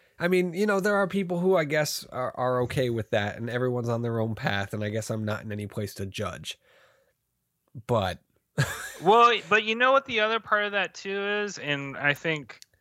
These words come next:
Speaker 2: you and me might relate on this a lot, which is, I think the issue for me personally is that I start to feel sort of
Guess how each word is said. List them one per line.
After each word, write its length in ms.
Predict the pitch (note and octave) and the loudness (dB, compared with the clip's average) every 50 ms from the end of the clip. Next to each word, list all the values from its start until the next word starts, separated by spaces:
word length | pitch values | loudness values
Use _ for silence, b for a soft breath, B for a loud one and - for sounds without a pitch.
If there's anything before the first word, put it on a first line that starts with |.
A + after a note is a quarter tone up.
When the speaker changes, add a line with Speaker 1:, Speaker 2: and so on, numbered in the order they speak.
| _ _ - | _ _ -16
Speaker 2:
you 340 | D3+ C3+ D3 D3 D#3 E3 | -14 -12 -8 -4 -2 0
and 100 | E3+ E3 | 0 2
me 100 | E3 E3 D#3+ | 4 4 4
might 180 | D#3 D3 C#3+ | 6 6 4
relate 380 | C#3 B2+ C#3+ C#3 C#3 C#3 C#3 C#3 | 4 4 4 4 4 6 4 4
on 120 | C#3 C3+ | 4 2
this 260 | C3+ C3+ C3+ B2+ - - | 2 2 2 0 -2 -4
a 80 | C3 | -4
lot, 420 | C3+ C3 C#3 D3 D3 C#3 C3 F2+ - | 0 4 4 6 6 6 4 4 0
which 220 | C3 A#2 - - | -2 -4 -4 -2
is, 380 | B2+ B2+ B2 A#2+ A2 - - - b b b b b b b b b b b b b b b _ _ _ _ _ _ _ _ - | -2 -2 -2 -4 -6 -8 -12 -16 b b b b b b b b b b b b b b b _ _ _ _ _ _ _ _ -6
I 80 | C3+ | -2
think 260 | C#3 - F#3+ G3 F#3 | 0 2 2 2 2
the 160 | F#3 F#3 - - | 2 0 2 2
issue 300 | E3 F3 - - F#3+ F3 | 2 2 2 2 0 0
for 200 | - - D#3 C#3+ | 0 -2 -4 -4
me 300 | C#3+ D3 D#3 D#3+ D#3+ D3+ | -2 0 2 2 2 2
personally 760 | C#3+ - - D3 D3 D3+ - - - C#3+ C3 C3 B2+ B2 A#2+ - | 0 0 2 2 2 2 0 -6 -6 -4 -2 0 0 0 -2 -2
is 160 | - B2 A2 - | -4 -6 0 2
that 100 | C3 B2 | 4 4
I 80 | B2 | 4
start 280 | A#2 - - D3 C#3 - | 4 4 2 2 2 2
to 80 | - B2 | -2 -6
feel 220 | - - C3 B2 | -2 -2 -2 -2
sort 220 | - - C3 A#2+ A#2 | -2 -2 -2 -2 -2
of 80 | - | -4